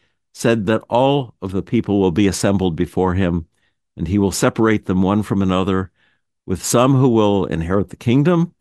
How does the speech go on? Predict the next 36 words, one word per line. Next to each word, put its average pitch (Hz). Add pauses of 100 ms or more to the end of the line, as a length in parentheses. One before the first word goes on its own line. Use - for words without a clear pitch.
(420)
while 87
others 95
will 90
go 92
to 90
the 87
eternal 87
fire 92
prepared 92
for 90
the 73
devil 90
and 73
his 78
angels. 104 (1400)
Jesus 143
says 107
the 107
separation 90
is 78
based 98
on 95
whether 107
or 117
not 90
someone 95 (760)
gave 87
food 104
to 107
the 98
hungry, 107 (800)
gave 90
drink 98
to -
the 85
thirsty 107